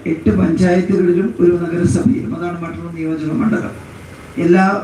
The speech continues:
വില്ലേജുകളിലും സ്വീകരണം ഒരുക്കിക്കൊണ്ടാണ് ഈ ജാഥ മുന്നോട്ട് പോകുന്നത്.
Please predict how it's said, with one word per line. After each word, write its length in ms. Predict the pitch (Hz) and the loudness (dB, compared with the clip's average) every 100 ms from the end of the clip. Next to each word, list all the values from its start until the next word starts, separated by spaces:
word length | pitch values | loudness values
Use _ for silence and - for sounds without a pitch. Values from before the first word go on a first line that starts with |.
| 170 | 2
വില്ലേജുകളിലും 760 | 170 180 175 175 170 160 - - - - - - - | 2 0 0 0 0 -2 -6 -8 -18 -20 -20 -20 -6
സ്വീകരണം 480 | - 175 170 170 180 | 4 4 4 2 2
ഒരുക്കിക്കൊണ്ടാണ് 760 | 170 165 175 - 147 165 156 165 - - - - - - 175 | 2 2 0 0 0 0 0 -2 -6 -16 -20 -20 -20 -2 2
ഈ 60 | 175 | 6
ജാഥ 240 | 160 165 170 170 - - 160 | 4 4 2 2 -2 -6 -4
മുന്നോട്ട് 320 | 160 160 151 147 | -2 0 2 2
പോകുന്നത്. 500 | 143 151 131 104 | 0 0 0 -2